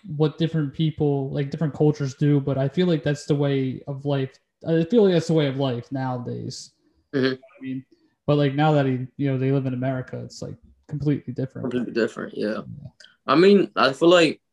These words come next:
Speaker 2: everybody should travel overseas once. Like, I've been to Europe, I've been to Africa now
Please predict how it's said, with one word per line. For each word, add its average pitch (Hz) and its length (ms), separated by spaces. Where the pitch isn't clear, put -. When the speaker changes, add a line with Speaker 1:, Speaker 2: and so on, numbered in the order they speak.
Speaker 2:
everybody 120 560
should 110 440
travel 113 640
overseas 110 680
once. 107 480
Like, 104 240
I've 120 240
been 123 200
to 117 60
Europe, 110 440
I've 104 160
been 131 160
to 101 120
Africa 113 420
now 107 300